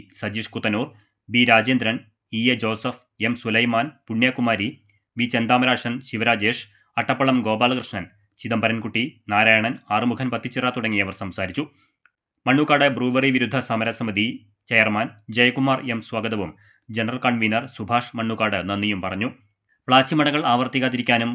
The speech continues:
ഭൂഗർഭജലം ഊറ്റിയെടുത്ത് കർഷകരുടെ കുഴൽക്കിണറുകളും കുടിവെള്ള പദ്ധതി കുഴൽക്കിണറുകളും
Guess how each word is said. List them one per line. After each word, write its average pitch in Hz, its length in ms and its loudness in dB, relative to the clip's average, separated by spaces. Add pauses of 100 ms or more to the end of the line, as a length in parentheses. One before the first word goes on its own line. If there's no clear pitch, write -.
ഭൂഗർഭജലം 123 680 0
ഊറ്റിയെടുത്ത് 110 520 0 (340)
കർഷകരുടെ 135 500 2
കുഴൽക്കിണറുകളും 120 680 0 (100)
കുടിവെള്ള 113 380 0
പദ്ധതി 117 360 -2
കുഴൽക്കിണറുകളും 113 720 0